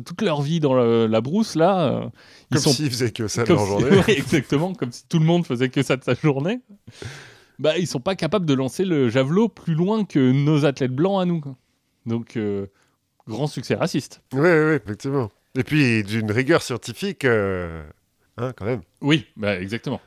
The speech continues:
Speaker 1: On reviendra sur les expériences scientifiques de mille neuf cent quatre. Il y a, il y en a une autre qui est assez, euh,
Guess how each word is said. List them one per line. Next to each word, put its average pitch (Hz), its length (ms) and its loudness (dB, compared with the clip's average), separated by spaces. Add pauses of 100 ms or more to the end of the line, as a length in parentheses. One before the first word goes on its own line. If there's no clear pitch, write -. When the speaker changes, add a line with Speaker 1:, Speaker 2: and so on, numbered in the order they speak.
(840)
Speaker 1:
On 104 200 -6
reviendra 131 460 -2
sur 110 240 -6
les 98 160 -6
expériences 110 360 -4
scientifiques - 380 -14
de 113 120 -6
mille 101 160 -8
neuf 101 80 -18
cent - 160 -20
quatre. - 300 -16 (120)
Il 101 80 -14
y - 20 -12
a, 101 40 -8 (140)
il 104 60 -8
y 117 60 -6
en 131 80 -4
a 151 80 0
une 113 100 0
autre - 280 -10 (360)
qui 110 160 -12
est 104 60 -8
assez, 123 460 -10
euh, 90 80 -20